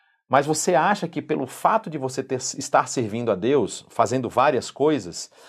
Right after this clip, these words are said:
fazendo as, aquilo que as pessoas mandaram e que você nem refletiu sobre o que você tá fazendo, isso lhe dá agora, vamos dizer assim, pontos com Deus. "Ah, eu tô ganhando pontos na minha espiritualidade porque eu tô servindo a igreja de uma forma muito intensa."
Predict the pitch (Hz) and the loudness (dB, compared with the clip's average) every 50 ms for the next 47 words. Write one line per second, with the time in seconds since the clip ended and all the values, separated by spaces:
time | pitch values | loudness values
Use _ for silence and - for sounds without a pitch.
0 | - - _ - - 123 110 113 147 160 151 139 131 - - - _ - - - | -20 -20 _ 0 2 2 2 2 0 2 2 2 0 0 -10 -14 _ -14 -14 -8
1 | - 151 151 151 151 - - 135 127 127 120 - - 127 127 - 143 127 135 135 | -4 -2 -2 -2 -2 -4 -4 2 2 2 2 2 -2 -6 -2 -2 0 2 2 2
2 | 120 110 104 120 135 143 139 127 123 127 117 120 - - 120 127 156 180 165 151 | 2 2 2 2 4 4 2 0 -4 -8 -10 -10 -8 -6 -4 -2 -2 -2 -2 -4
3 | 135 - 123 107 101 - - 139 135 - 117 110 104 - 101 92 - 104 87 92 | -4 -4 -6 -8 -8 -6 -8 -8 -8 -8 -12 -12 -10 -10 -12 -12 -12 -12 -10 -10
4 | 85 - 87 82 92 127 160 170 135 90 - - _ _ _ _ _ _ _ _ | -10 -8 -10 -8 -6 -4 -4 -4 -4 -6 -10 -12 _ _ _ _ _ _ _ _
5 | _ _ _ - 123 131 - 160 151 143 151 160 120 117 123 135 151 160 151 135 | _ _ _ -6 -6 -4 -2 -2 -2 -2 -2 -2 2 4 4 4 6 4 2 2
6 | 110 120 127 143 147 156 156 156 156 147 - - 117 123 127 120 120 113 - - | 2 2 4 4 4 4 4 4 2 2 0 -2 -6 -8 -8 -8 -8 -10 -10 -10
7 | - - - 170 180 220 233 220 - - - - 117 98 85 82 76 - _ - | -12 -4 0 2 2 2 0 -2 -4 -14 -12 -12 -12 -12 -12 -12 -14 -16 _ -20
8 | - - _ _ - - 139 143 120 113 - 143 139 131 143 143 160 190 202 196 | -20 -20 _ _ -4 0 2 2 2 2 0 -2 0 0 0 0 2 0 0 0
9 | - - 147 175 202 196 202 165 160 147 139 135 131 127 - - 127 123 123 - | 0 0 0 0 0 -2 -4 -4 -4 -2 -2 -2 -4 -6 -6 -6 -6 -6 -4 -2
10 | 120 113 110 107 104 98 104 123 139 156 151 165 156 - - 151 147 147 147 - | -2 -2 -2 0 2 2 2 2 0 -4 -8 -8 -10 -6 -4 -4 -4 -4 -4 -6
11 | 147 143 - - 185 170 143 117 120 120 131 139 151 165 160 123 104 107 117 123 | -8 -6 -4 -4 -4 -4 -4 -4 -6 -6 -4 -2 -4 -4 -2 -2 -2 -2 -2 -4
12 | 143 135 147 160 170 165 - - 117 123 139 143 147 127 107 110 - 151 165 170 | -6 -8 -8 -6 -6 -6 -2 -2 -4 -2 -2 -4 -6 -4 -6 -6 -6 -8 -10 -8
13 | 170 165 180 220 220 - - - 76 - | -6 -4 -4 -4 -4 -4 -8 -14 -16 -18